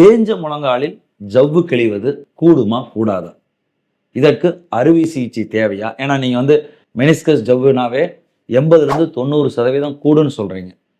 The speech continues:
அது யாருக்கு அப்படின்னு கேட்டீங்கன்னா, இள வயதில் இருக்கிற மெனிஸ்கல் டேர். எம் ஆர் ஐ எடுக்கிறோம், மெனிஸ்கஸ்ல கிழிஞ்சிருக்குன்னு வந்திருக்கு, மூட்டு நல்லா இருக்கு.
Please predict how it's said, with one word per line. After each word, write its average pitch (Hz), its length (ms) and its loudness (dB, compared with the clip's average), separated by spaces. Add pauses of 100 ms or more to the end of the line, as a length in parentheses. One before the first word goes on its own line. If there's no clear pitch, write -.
(140)
அது 101 200 -8
யாருக்கு 156 420 0
அப்படின்னு 117 180 -8
கேட்டீங்கன்னா, 113 320 -8 (280)
இள 175 400 4
வயதில் 151 380 0
இருக்கிற 135 340 -4
மெனிஸ்கல் 127 680 -4
டேர். 101 240 -4 (180)
எம் 110 180 -6
ஆர் 120 120 0
ஐ 110 60 -8
எடுக்கிறோம், 110 340 -10 (120)
மெனிஸ்கஸ்ல 117 460 -6
கிழிஞ்சிருக்குன்னு 113 560 -8
வந்திருக்கு, 98 440 -8 (360)
மூட்டு 160 360 -2
நல்லா 117 300 0
இருக்கு. 135 460 -8